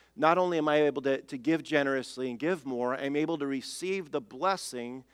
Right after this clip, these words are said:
that God has in store for me when I give, the, the blessing that God gives of, of just joy, of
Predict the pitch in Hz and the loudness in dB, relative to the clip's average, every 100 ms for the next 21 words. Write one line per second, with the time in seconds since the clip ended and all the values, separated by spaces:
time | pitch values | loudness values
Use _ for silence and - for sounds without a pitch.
0 | _ _ _ _ _ _ _ _ 151 135 | _ _ _ _ _ _ _ _ 0 6
1 | 160 165 160 156 156 143 - 180 190 151 | 6 6 4 0 -4 -8 -4 -4 -2 -4
2 | 139 143 127 151 165 151 147 143 131 185 | -6 -4 0 0 -2 -4 -4 -2 -2 -2
3 | 156 120 135 113 139 123 170 180 175 156 | 0 2 0 2 -4 4 4 4 0 2
4 | 151 - 151 151 151 143 156 160 139 143 | 0 -2 -2 4 4 4 0 0 2 0
5 | 143 127 120 147 - 110 147 160 170 147 | 0 -6 -6 -8 -8 -2 2 4 6 4
6 | 139 135 | 2 -4